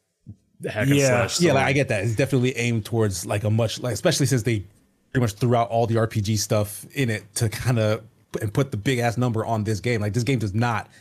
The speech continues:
Speaker 3: at all feel like a traditional Final Fantasy game. Like, so, like, way, like, way further removed than fifteen, I feel like. Which,
Speaker 2: Oh,
Speaker 3: 'cause
Speaker 2: yeah.
Speaker 3: fifteen leaning in this direction. This is like, why'd you even call this Final Fantasy sixteen almost? <laughs>
Speaker 2: Yeah.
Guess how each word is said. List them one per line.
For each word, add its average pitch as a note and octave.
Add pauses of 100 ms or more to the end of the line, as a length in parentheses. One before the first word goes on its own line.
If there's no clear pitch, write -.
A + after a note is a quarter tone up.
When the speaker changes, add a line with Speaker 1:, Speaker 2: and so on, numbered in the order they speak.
Speaker 3:
at A2+
all A2
feel A2+
like G2+
a G2
traditional G2+
Final F#2
Fantasy F#2
game. E2 (420)
Like, F#2+
so, C3+
like, A#2+
way, B2+ (720)
like, A2
way C#3+
further C#3+
removed A2+
than G2
fifteen, G#2+
I F2+
feel F#2+
like. F2+
Which, G2
Speaker 2:
Oh, A#2
Speaker 3:
'cause G2+
Speaker 2:
yeah. G#2+ (100)
Speaker 3:
fifteen F#2+ (400)
leaning B2
in G#2+
this G2+
direction. F#2+
This A2+
is G#2+
like, F#2+ (440)
why'd A2+
you -
even A2
call A2+
this G#2
Final G#2
Fantasy G#2
sixteen G#2+
almost? F#2 (120)
<laughs> D3+
Speaker 2:
Yeah. G#2